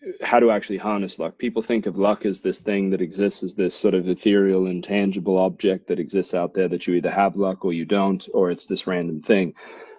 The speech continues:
The reality is there are, I break down, I think it's now seven different types of luck, but the, the core sort of five types, um, the, uh, the first, <laughs>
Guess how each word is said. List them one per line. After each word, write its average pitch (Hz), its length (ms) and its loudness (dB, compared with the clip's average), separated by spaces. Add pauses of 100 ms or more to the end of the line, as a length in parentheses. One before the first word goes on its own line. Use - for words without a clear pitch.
(140)
The 104 80 4
reality 110 400 6
is 95 120 -6
there 98 220 0
are, 92 260 -2
I 98 80 0
break 92 280 -2
down, 90 360 -2
I - 40 -14
think 92 160 -6
it's - 140 -12
now 90 160 0
seven 95 360 0
different 90 280 -4
types 90 300 -2
of 87 120 -10
luck, 98 340 2
but - 140 -8
the, 87 200 -2 (200)
the 87 100 -2
core 110 320 4
sort 92 160 -6
of 85 100 -4
five 113 300 2
types, 92 400 -10 (580)
um, 90 460 -2 (240)
the, 101 400 2
uh, 90 260 2 (220)
the - 80 -2
first, 107 540 2 (180)
<laughs> - 140 -20